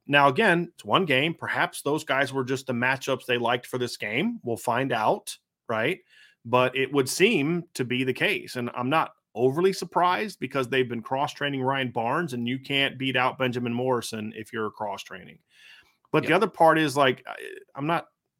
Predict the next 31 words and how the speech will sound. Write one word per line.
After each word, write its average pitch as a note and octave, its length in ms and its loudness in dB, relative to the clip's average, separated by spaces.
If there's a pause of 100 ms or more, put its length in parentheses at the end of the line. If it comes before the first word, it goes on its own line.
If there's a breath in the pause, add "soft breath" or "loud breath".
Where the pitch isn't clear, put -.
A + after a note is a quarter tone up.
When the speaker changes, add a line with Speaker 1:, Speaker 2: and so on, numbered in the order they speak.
(400)
Speaker 1:
this, C3+ 240 -10
yeah, G3 160 6
this G3+ 140 0
is F3+ 80 -4
kind F3 160 2
of B2+ 80 4
a A2+ 120 -4
"I A#2+ 120 -4
told G#2 260 -4
you G2+ 60 -12
so." G2+ 200 -6
I'll, D3 260 -2
I'll B2+ 60 -4
say F#2+ 220 -8
it. G#2+ 160 -8
I've A#2+ 220 -6
been C3+ 100 -12
trying C4 240 4
to C#4+ 60 0
tell G#3+ 200 4
y'all D3+ 160 10
for C#3 140 4
a C3+ 40 4
long C#3 200 6
time, C3 240 2
Benjamin C#3 340 0
Morrison B2+ 360 2
was G#2+ 120 -4
not B2 320 2
a A2+ 220 -2 (340)
top - 320 0